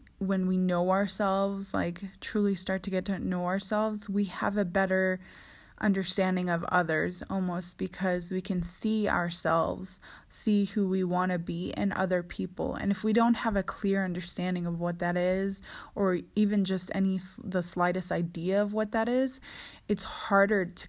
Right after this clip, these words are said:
create those connections because you don't know what you're looking for. So when friendships come around, you take whatever is there,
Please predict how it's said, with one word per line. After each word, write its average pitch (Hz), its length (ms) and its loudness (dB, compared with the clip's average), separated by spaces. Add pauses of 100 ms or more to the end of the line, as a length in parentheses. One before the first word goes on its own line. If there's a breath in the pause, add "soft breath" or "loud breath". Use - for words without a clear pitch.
create 190 400 2
those 185 160 0
connections 185 600 0
because 185 320 -4
you 196 100 2
don't 214 360 4
know 254 140 4
what 247 240 2
you're 185 100 0
looking 190 340 -2
for. 156 440 -4 (360 loud breath)
So 208 220 4
when 190 160 2
friendships 202 580 2
come 196 220 0
around, 185 460 2
you 185 120 0
take 190 400 -2
whatever 170 380 0
is 175 220 -2
there, 226 420 2